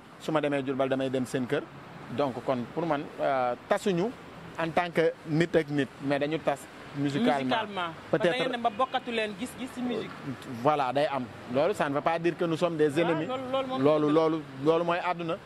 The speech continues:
Speaker 1: Ñaari nit sax dañuy génn dem ba mënatuñu nekk, ñu bàyyante.
Speaker 2: Dëgg la.
Speaker 1: Ça ne veut pas dire que, mm, ay noon ngeen.
Speaker 2: Mhm,
Speaker 1: Parce que
Speaker 2: dëgg
Speaker 1: da ngeen di tase sax, da ngeen di dem ba am doom sax. Après da ngeen di continuer kii am jëkkër, kii am beneen jabar.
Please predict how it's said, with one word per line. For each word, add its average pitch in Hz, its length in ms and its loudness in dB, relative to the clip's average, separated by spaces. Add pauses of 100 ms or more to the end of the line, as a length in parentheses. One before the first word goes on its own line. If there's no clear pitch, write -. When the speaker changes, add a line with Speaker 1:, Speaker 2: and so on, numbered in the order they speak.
(400)
Speaker 1:
Ñaari 180 220 2
nit 180 120 2
sax 170 160 2
dañuy 175 280 0
génn 165 220 4
dem 165 160 2
ba 160 80 0
mënatuñu 170 420 -2
nekk, 156 220 -2
ñu 139 120 -2
bàyyante. 135 440 0 (240)
Speaker 2:
Dëgg 185 180 -8
la. 156 140 -12 (240)
Speaker 1:
Ça 160 120 4
ne 139 60 -2
veut 139 60 0
pas 156 200 2
dire 165 200 4
que, 165 80 4
mm, 143 60 2 (1120)
ay 151 140 2
noon 175 160 2
ngeen. 208 240 0
Speaker 2:
Mhm, 170 320 -12
Speaker 1:
Parce 131 140 -2
que 170 40 -6
Speaker 2:
dëgg 151 80 0
Speaker 1:
da 151 60 2
ngeen 160 140 -2
di 151 60 -4
tase 156 240 0
sax, 147 160 -2
da 151 100 0
ngeen 175 120 -2
di 180 60 0
dem 175 120 4
ba 170 120 2
am 196 140 0
doom 170 200 2
sax. 175 140 -2 (760)
Après 170 200 2
da 170 80 4
ngeen 202 100 2
di 220 100 2
continuer 214 380 4
kii 214 120 4
am 202 180 2
jëkkër, 196 280 4
kii 202 120 2
am 196 120 0
beneen 190 300 0
jabar. 196 220 4